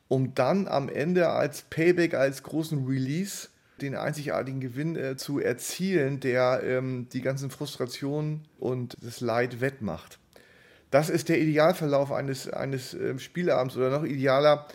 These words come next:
ähm, wäre es, ähm, wäre es natürlich, wenn man, denkt man, wenn man durchgehend gewinnt,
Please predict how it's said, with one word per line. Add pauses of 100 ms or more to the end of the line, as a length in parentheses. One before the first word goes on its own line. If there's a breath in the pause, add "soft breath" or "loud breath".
(380 loud breath)
ähm,
wäre
es,
ähm,
wäre
es
natürlich,
wenn
man,
denkt
man,
wenn
man (360)
durchgehend
gewinnt,